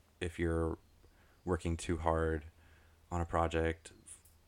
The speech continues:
let's just say for school, you know, and the deadline is in, like, two days, and you're like, "Oh my gosh, I haven't even, like, finished half of it yet, and I have to grind it out, and I have to finish it." But, like, if you can't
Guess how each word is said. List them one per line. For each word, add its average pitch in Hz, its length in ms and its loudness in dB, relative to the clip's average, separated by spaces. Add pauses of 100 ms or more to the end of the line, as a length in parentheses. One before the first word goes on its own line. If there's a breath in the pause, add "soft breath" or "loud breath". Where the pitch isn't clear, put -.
(220)
let's 87 120 -8
just 82 140 -6
say 82 100 2
for 80 140 -4
school, 82 520 -2 (180)
you 90 120 2
know, 82 340 0 (520 soft breath)
and 82 520 2 (380)
the 90 80 -8
deadline 82 460 4
is 80 160 0
in, 82 80 -2
like, 82 200 -4
two 82 180 -2
days, - 380 -8
and 80 100 -6
you're 78 140 -6
like, - 140 -18
"Oh 87 40 -8
my 90 100 -8
gosh, - 240 -18
I - 40 -12
haven't 82 260 -4
even, 80 300 -6
like, 85 140 -8 (200)
finished - 260 -16
half 110 200 0
of 107 120 -2
it 104 100 -2
yet, 101 280 -2
and 80 100 -12
I - 60 -18
have 87 200 -14
to 80 160 -6 (240)
grind 107 300 2
it 87 80 2
out, 90 160 4
and 85 80 0
I 87 40 -2
have 87 160 -6
to - 60 -14
finish 95 320 0
it." 85 180 2 (920 loud breath)
But, 98 140 -2
like, 90 320 -2
if 92 220 -4
you 113 220 -2
can't 98 600 2